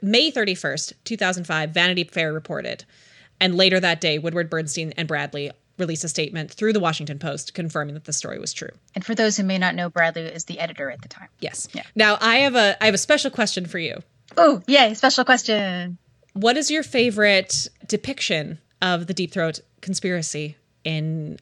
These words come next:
Speaker 1: uh, pop culture?
Speaker 2: See, this is hard because I know what yours is, and you're gonna hate me, but I've, I've never seen I Love Dick.
Speaker 1: It's just
Speaker 2: What's
Speaker 1: called
Speaker 2: it called?
Speaker 1: Dick.
Speaker 2: It's called Dick, sorry. I Love Dick is a
Speaker 1: Dick.
Speaker 2: T V series.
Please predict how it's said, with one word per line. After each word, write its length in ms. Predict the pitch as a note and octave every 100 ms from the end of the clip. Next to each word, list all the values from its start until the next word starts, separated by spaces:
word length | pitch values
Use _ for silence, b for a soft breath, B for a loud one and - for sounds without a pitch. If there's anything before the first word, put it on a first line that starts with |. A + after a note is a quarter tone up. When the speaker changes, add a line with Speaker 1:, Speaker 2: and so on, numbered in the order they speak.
| -
Speaker 1:
uh, 220 | D#3+ D3+
pop 180 | - E3+
culture? 300 | A3 - D3+
Speaker 2:
See, 160 | - C4+
this 220 | C4 D#4+
is 120 | F#4
hard 260 | - C4+ C#4+
because 180 | - A3
I 80 | A#3
know 160 | A#3
what 120 | A3+ F#3
yours 300 | G#3 G#3+ B3
is, 220 | B3 B3 -
and 400 | G#3 F#3+ F#3 - -
you're 200 | G3+ G3+
gonna 160 | G#3
hate 220 | G3+ G3+ F3+
me, 100 | G#3+
but 160 | G3
I've, 240 | F#3 F3+ F3+
I've 180 | - F#3
never 300 | F3+ F3 F3+
seen 300 | F3+ - F3
I 100 | E3
Love 180 | D#3+ D#3
Dick. 340 | - - - _ _
Speaker 1:
It's 140 | - G#3
just 100 | G3
Speaker 2:
What's 80 |
Speaker 1:
called 120 | G#3+ G3
Speaker 2:
it 40 | F3
called? 180 | E3+
Speaker 1:
Dick. 140 | - - -
Speaker 2:
It's 200 | A#3 -
called 200 | - B3
Dick, 220 | G3 A3
sorry. 380 | - A3+ F3+ F#3 -
I 100 | A3
Love 160 | G#3+
Dick 140 | G3 F#4
is 60 |
a 40 | G3
Speaker 1:
Dick. 80 | F3
Speaker 2:
T 100 | A3
V 120 | G3
series. 360 | F#3 D3 D#3+